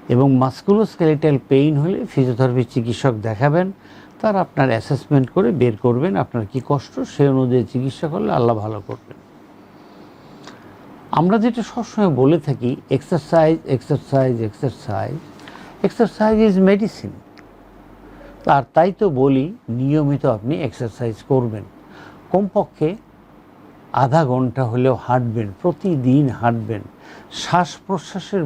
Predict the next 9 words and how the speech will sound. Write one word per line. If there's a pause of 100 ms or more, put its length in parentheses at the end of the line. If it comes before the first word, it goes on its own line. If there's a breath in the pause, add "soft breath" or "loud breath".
ব্যায়াম (120)
করবেন, (580 loud breath)
লম্বা (220)
শ্বাস (140)
নেবেন, (140)
ছেড়ে
দেবেন (100)
এক
মিনিট,